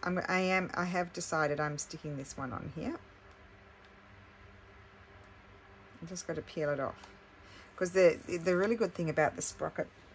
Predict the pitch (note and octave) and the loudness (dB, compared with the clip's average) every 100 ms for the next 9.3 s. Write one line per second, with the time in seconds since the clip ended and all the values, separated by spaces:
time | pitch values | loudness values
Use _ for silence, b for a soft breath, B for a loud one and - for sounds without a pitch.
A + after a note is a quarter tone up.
0 | - F3 E3 D3+ D3 D#3 D3+ D3+ D3+ C#3+ | -6 -4 -2 -2 -2 -2 -2 -4 -4 -6
1 | C#3 E3 E3 C#3 - B B B B - | -4 -2 0 -2 -6 B B B B 0
2 | E3+ D#3+ - E3 D#3 D3+ D3 - - - | 2 2 0 0 2 2 -2 -6 -16 -20
3 | - E3+ D#3+ D3+ E3 D#3+ D3+ - - - | -8 -4 -4 -4 -4 -2 -2 -4 -10 -12
4 | - - - D3+ - F3+ F#3 F#3+ E3 - | -18 -20 -10 -8 -2 -2 0 -2 -2 0
5 | D#3 D#3 D#3 - D3+ - - - - D#3+ | -2 -2 -6 -6 -10 -10 -16 -10 -2 0
6 | D#3+ - E3 - D#3 - C#3+ - B3 - | 0 -2 -4 -4 -6 -8 -8 -6 -10 -10
7 | - B B B B B - - F3 E3+ | -20 B B B B B -10 0 2 4
8 | E3+ D#3+ D3 - - C#3+ - - - - | 2 0 -4 -12 -12 -12 -12 -18 -18 -16
9 | D3+ - | -14 -12